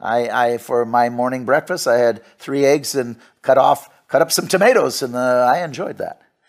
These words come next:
Her tomatoes are much better than you buy in the store. A-, and the word of God, the food from God, is much better than any philosopher, anybody with their ideology,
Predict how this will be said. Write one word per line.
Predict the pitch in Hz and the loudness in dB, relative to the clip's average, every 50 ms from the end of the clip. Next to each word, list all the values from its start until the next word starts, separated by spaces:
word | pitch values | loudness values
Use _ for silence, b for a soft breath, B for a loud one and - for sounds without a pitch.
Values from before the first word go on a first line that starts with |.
| b b b b b b - | b b b b b b -12
Her | 98 104 107 | -8 -8 -8
tomatoes | 107 - 127 123 123 123 123 120 117 | -8 -8 -6 -4 -4 -2 -2 -4 -4
are | 120 | -4
much | 113 123 117 - - | -2 -4 -4 -2 0
better | 127 120 117 | 0 0 0
than | 113 117 113 | -2 -6 -4
you | 113 | 0
buy | 117 113 113 | 2 2 2
in | 110 104 | 2 0
the | 113 | -6
store. | - - - 185 175 - - - _ _ _ b b b b b b b b b b b _ - | -10 -8 -8 -8 -8 -8 -10 -16 _ _ _ b b b b b b b b b b b _ 0
A-, | 151 | 2
and | 139 147 160 147 139 143 | 2 2 2 2 2 2
the | 139 135 | 2 4
word | 156 208 233 226 | 4 4 4 4
of | 165 135 | 4 4
God, | 202 220 202 147 127 123 139 - - | 4 4 6 6 6 4 4 2 -2
the | 151 147 | -4 -4
food | - - 160 175 226 | -4 -4 -4 -8 -4
from | - 175 151 143 | -4 -4 0 2
God, | 147 143 143 156 | 4 4 4 4
is | 143 - | 2 0
much | 165 208 202 - - | 0 0 0 0 2
better | 147 135 131 143 139 | 2 4 4 4 2
than | 151 147 | 2 0
any | 151 160 165 156 | 0 -2 -4 -4
philosopher, | - 160 151 147 147 151 147 - - - 123 107 101 B B B B B - | -2 0 2 4 4 4 2 0 -4 -6 -6 -6 -6 B B B B B -6
anybody | 151 160 147 151 156 151 143 | -6 -2 0 2 2 2 2
with | 139 127 | 2 2
their | 131 135 - 135 | 2 2 4 4
ideology, | 139 139 135 135 127 127 131 139 123 107 101 95 - | 2 4 4 4 6 6 6 4 2 -2 -4 -14 -16